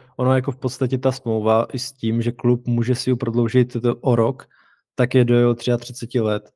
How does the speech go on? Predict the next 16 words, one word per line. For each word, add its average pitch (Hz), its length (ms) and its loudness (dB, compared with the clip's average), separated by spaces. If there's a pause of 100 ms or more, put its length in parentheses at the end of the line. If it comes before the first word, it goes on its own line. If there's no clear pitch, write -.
(720)
A 131 60 -6
s - 120 -8
tím, 131 360 4
kolik 131 280 4
mají 123 520 2
anglický 120 440 -2
týmy 123 240 0
peněz 120 480 0
a 143 60 0
jaký 123 200 0
mají 123 160 4
možnosti, 117 680 0
tak, 117 340 -4
eh, 117 240 2
jasně, 117 280 -2
jako 113 460 2